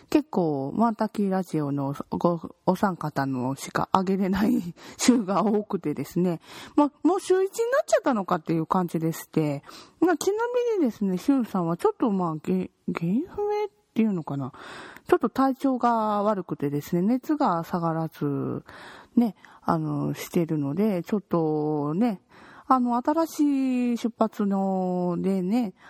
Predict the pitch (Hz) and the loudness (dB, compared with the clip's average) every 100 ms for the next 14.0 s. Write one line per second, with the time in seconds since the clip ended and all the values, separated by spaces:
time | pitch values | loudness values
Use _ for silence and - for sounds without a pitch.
0 | - - 160 143 143 151 - 202 160 - | -2 0 0 -2 0 -2 0 0 0 -2
1 | 151 143 - 170 165 _ 170 - 165 - | -2 -2 0 0 0 _ -2 0 -2 -2
2 | 170 175 180 175 165 170 - 190 190 208 | 0 0 0 0 -2 -6 -4 0 2 2
3 | 247 247 _ - - - - _ - 175 | 0 -2 _ -20 -20 -20 -20 _ 0 0
4 | 165 160 160 160 - 214 208 214 185 175 | 0 0 0 0 0 0 0 -2 -2 -2
5 | 170 185 - 156 160 160 - - 143 131 | -2 -2 -2 0 0 -2 -4 -2 -2 -2
6 | _ _ - 196 - 156 - 175 165 185 | _ _ 0 0 0 -2 0 -2 0 0
7 | 175 170 156 143 143 139 127 123 131 - | 0 -2 -2 -2 -2 -4 -4 -4 -8 -2
8 | - 156 143 - - - - 277 277 294 | -2 0 -4 -14 -20 -20 2 2 4 0
9 | - 302 294 277 294 277 254 269 262 240 | 2 0 0 0 0 2 0 2 2 0
10 | 170 165 151 156 180 160 - 160 - - | 0 0 -2 0 0 0 0 0 -2 -18
11 | - - - 302 277 359 302 254 330 381 | -20 -20 2 2 4 2 2 2 2 0
12 | 233 233 233 226 220 226 - 220 180 160 | 0 0 0 0 0 -2 0 -2 -2 -2
13 | 175 180 214 214 208 202 - 294 285 | -2 0 0 0 -2 -4 2 2 2